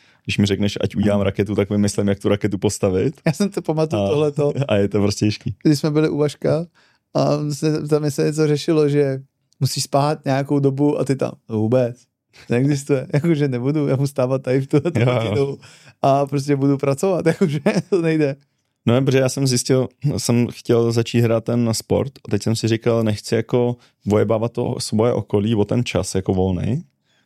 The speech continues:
Speaker 1: Takže jsem si říkal, „Kde vemu ten čas?“ No, tak jsem začal stát ve čtyři třicet, abych v pět třicet byl v kabině, šel jsem hrát ten hokej a
Speaker 2: Dneska
Speaker 1: šel jsem
Speaker 2: stáváš
Speaker 1: na
Speaker 2: kolik?
Speaker 1: trénink.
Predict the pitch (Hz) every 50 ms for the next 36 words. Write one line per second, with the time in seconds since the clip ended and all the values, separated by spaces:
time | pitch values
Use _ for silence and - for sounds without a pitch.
0 | _ _ - 101 98 107 107 - 117 113 110 123 117 113 110 107 104 107 110 110
1 | 110 - 123 113 113 - - - 139 - - 92 87 90 98 - - 101 95 98
2 | - - 104 - - 110 104 104 104 101 - - - 113 110 107 - - 101 -
3 | - 104 113 110 - 107 107 113 104 - - - 107 104 - 104 101 - 107 104
4 | 107 110 107 - - 107 104 107 110 110 113 117 120 117 - 117 110 - - 110
5 | 113 110 113 110 113 110 110 107 98 - 113 107 113 120 117 113 110 - 139 185
6 | 170 135 - 156 147 151 147 - 170 151 131 123 117 123 135